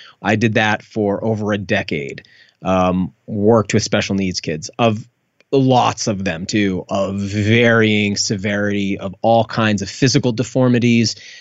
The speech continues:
psychological issues, actual brain issues, kids who needed feeding tubes, kids who were missing limbs, kids who had kidney failure at age three. I mean, I've seen a lot of crazy stuff, and I work with a lot of kids like that.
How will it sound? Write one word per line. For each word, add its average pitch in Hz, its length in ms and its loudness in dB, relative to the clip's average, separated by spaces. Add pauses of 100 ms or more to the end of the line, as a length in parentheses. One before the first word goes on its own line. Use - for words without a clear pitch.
(120)
psychological 120 840 2
issues, 120 520 0
actual 123 500 -2
brain 113 520 -6
issues, 101 800 -4
kids 117 240 0
who 110 220 4 (340)
needed 113 340 0
feeding 117 360 2
tubes, 104 440 0
kids 110 280 0
who 117 140 0
were 110 80 2
missing 110 400 2
limbs, 107 640 2
kids 110 280 -4
who 110 220 0
had 107 320 0 (300)
kidney 123 260 0
failure 110 480 0
at 107 80 2
age 113 320 -2
three. 120 220 0
I 113 40 2
mean, 127 100 2
I've 131 100 0
seen 151 160 0
a 120 60 0
lot 113 280 -2
of - 240 -8
crazy 104 300 -2
stuff, 101 240 -2
and 104 80 0
I - 20 0
work 104 220 -2
with 110 80 -4
a 104 40 0
lot 98 160 2
of 95 140 -4 (100)
kids - 200 -4
like 107 180 -2
that. - 200 -6